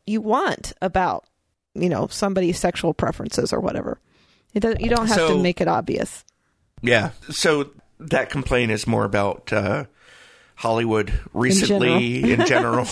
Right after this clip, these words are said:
Speaker 2: I
Speaker 1: <laughs> Yeah.
Speaker 2: guess. You know, I've been, I've been looking forward to Endgame for eighteen months.
Speaker 1: Right.
Speaker 2: And to have eighteen months of anticipation
Speaker 1: Mm-hmm.
Speaker 2: corrupted by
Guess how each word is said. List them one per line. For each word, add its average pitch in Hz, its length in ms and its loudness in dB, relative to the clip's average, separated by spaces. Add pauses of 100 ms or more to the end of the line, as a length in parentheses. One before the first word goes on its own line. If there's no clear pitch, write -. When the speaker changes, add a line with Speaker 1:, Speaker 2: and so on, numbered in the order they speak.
(140)
Speaker 2:
I 151 80 0
Speaker 1:
<laughs> - 120 -4
Yeah. 247 180 2
Speaker 2:
guess. - 280 -2 (1160)
You 127 160 -2
know, 131 180 2
I've 135 140 0
been, 120 400 -4
I've 120 120 0
been 113 320 0
looking 127 400 -2
forward 120 320 2
to 117 100 0
Endgame 110 540 0
for 98 400 -2 (120)
eighteen 101 420 -2
months. - 460 -4 (160)
Speaker 1:
Right. 156 340 -2 (580)
Speaker 2:
And 104 560 0 (300)
to 117 120 0
have 113 760 -2 (420)
eighteen 123 460 0
months 113 400 2
of 101 600 -4 (180)
anticipation 117 1300 -2 (100)
Speaker 1:
Mm-hmm. 180 220 -4 (300)
Speaker 2:
corrupted 123 1000 -2
by 104 680 0